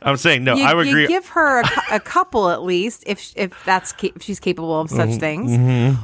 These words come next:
Speaker 2: or at least until she feels happy, and then you can
Speaker 1: I,
Speaker 2: move
Speaker 1: I will
Speaker 2: forward.
Speaker 1: agree with you. Men always, always take care of the female first.
Speaker 2: Always take care of your lady, 'cause
Speaker 1: Yeah.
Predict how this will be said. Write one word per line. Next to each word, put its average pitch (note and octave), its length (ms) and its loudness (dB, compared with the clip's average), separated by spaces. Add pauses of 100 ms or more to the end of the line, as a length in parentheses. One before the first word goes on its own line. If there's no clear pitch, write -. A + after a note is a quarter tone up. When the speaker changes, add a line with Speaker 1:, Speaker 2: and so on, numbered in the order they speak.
Speaker 2:
or C#4+ 300 0
at C4+ 140 -2
least C#4 400 -6
until G#3 280 -6
she G3+ 220 -8
feels D#3+ 520 -4 (220)
happy, E3 600 -8 (460)
and D#4+ 260 -4
then B3+ 340 -2
you G#3+ 140 -4
can F#3+ 460 -6 (340)
Speaker 1:
I, C#3 240 2
Speaker 2:
move F3 340 -2
Speaker 1:
I A2+ 120 2
will B2+ 100 0
Speaker 2:
forward. C3+ 160 4
Speaker 1:
agree A#2+ 200 2
with G#2+ 180 0
you. F2 200 -4
Men G2+ 500 0
always, A2+ 540 2
always G2 480 0
take - 180 -6
care F#2+ 140 -2
of F2+ 80 -2
the E2+ 80 -6
female F2 380 -8
first. - 140 -18
Speaker 2:
Always A#3+ 260 0
take G#3+ 140 0
care F#3+ 120 0
of E3 80 -2
your D#3+ 100 -2
lady, D3+ 220 -2
'cause G3+ 180 0
Speaker 1:
Yeah. E2+ 140 -4